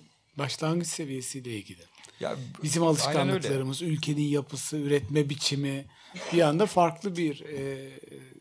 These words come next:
Speaker 1: dünyaya girince o işler değişiyor.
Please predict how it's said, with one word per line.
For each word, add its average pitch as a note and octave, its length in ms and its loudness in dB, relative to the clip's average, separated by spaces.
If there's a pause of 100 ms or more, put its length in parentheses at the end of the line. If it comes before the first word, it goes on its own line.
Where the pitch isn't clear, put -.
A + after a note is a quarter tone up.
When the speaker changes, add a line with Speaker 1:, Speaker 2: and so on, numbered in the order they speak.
Speaker 1:
dünyaya C#3 460 -4
girince D3 640 -6
o D#3+ 180 -14
işler D#3 560 -14
değişiyor. D#3 460 -12